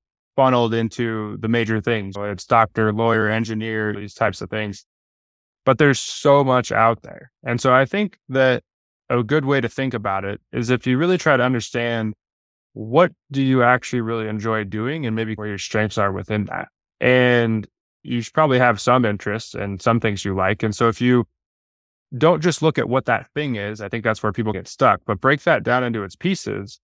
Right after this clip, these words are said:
of what are the components of, that you actually enjoy doing. And so I think, for example, say you're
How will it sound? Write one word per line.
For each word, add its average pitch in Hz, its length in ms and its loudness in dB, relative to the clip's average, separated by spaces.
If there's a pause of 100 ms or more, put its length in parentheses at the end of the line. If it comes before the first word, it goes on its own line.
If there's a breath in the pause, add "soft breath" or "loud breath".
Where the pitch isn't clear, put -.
(360)
of 113 180 0
what 151 180 4
are 139 180 6
the 117 160 2
components 143 720 -2
of, 101 160 -8
that 113 140 -4
you 110 180 0
actually 101 340 0
enjoy 95 280 -10
doing. 95 300 -8 (160)
And 110 140 -4
so 123 120 4
I 117 100 6
think, 123 260 0 (420)
for 127 100 4
example, 120 440 2
say 120 260 2
you're 110 300 2